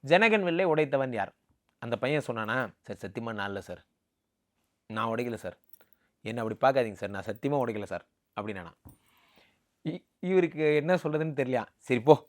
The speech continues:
அப்படின்ட்டு அவங்க ஸ்கூல் வாத்தியாரை கூப்பிட்டு, "யோ, என்னையா சொல்லித்தர?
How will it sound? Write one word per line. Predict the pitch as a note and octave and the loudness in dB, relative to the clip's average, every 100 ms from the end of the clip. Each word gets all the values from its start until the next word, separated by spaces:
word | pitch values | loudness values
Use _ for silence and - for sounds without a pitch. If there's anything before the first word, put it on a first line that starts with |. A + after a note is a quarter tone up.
| _ | _
அப்படின்ட்டு | B2 C3+ C#3 E3 A#2+ - | -8 -4 2 2 2 -2
அவங்க | C3 C3+ A#2+ | -2 -2 -4
ஸ்கூல் | - A#2+ F3 | -4 2 6
வாத்தியாரை | C3+ D3+ D#3+ C#3 | 8 8 6 2
கூப்பிட்டு, | A#2 C3 D3 A2+ - _ _ _ _ _ _ _ | 0 0 0 0 -4 _ _ _ _ _ _ _
"யோ, | C3 B2+ F#2 _ | 2 2 0 _
என்னையா | - C3 F3+ | -4 0 2
சொல்லித்தர? | C#3+ B2 A#2+ A2+ G2+ | 2 0 -4 -4 -6